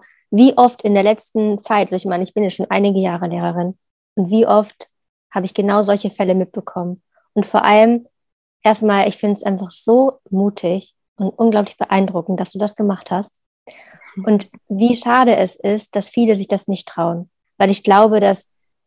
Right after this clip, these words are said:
wenn man sich einmal bewusst darüber wird, diejenigen, die so böse sind oder vermeintlich fies, das ist genau wie du sagst. Die sind verletzt, die sind selber so unsicher und machen das auf eine ganz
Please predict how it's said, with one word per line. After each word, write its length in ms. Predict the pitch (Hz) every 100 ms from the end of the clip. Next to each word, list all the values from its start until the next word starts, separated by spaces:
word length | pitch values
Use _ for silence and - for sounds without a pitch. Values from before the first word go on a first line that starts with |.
| _
wenn 120 | 208
man 120 | 208
sich 180 | 196 185
einmal 260 | 208 214 202
bewusst 360 | 185 214 220
darüber 380 | 220 208 180 175 180
wird, 340 | 175 170 -
diejenigen, 580 | 220 208 214 196 185 185
die 100 | 190
so 220 | 190 185
böse 400 | - 226 233 214
sind 340 | 190 185 170
oder 220 | - 175 170
vermeintlich 880 | 190 180 190 226 226 185 185 - _ _ _ _ _ _
fies, 520 | - 247 247 240 - _ _ _ _ _ _ _
das 140 | 202
ist 140 | 233 -
genau 280 | 247 247 277
wie 60 |
du 100 | 254
sagst. 480 | 247 247 185 _ _ _ _ _
Die 80 | 208
sind 260 | 226 262 -
verletzt, 560 | 240 240 247 - _ _ -
die 100 | 190
sind 280 | 233 254
selber 420 | 233 233 247 240 226
so 200 | 226 233
unsicher 600 | 247 220 196 190 214 233 _ _ -
und 120 | 202
machen 260 | 226 247 220
das 120 | 208
auf 120 | 208
eine 100 | 208
ganz 420 | 202 226 240 -